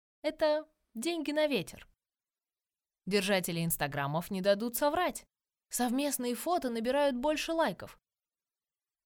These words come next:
Но иногда отношения зверей далеки от идиллических.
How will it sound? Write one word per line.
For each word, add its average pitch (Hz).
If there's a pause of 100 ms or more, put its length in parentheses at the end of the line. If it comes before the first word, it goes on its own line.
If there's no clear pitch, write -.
(100)
Но 196
иногда 269
отношения 277
зверей 302 (440)
далеки 302
от 262
идиллических. 156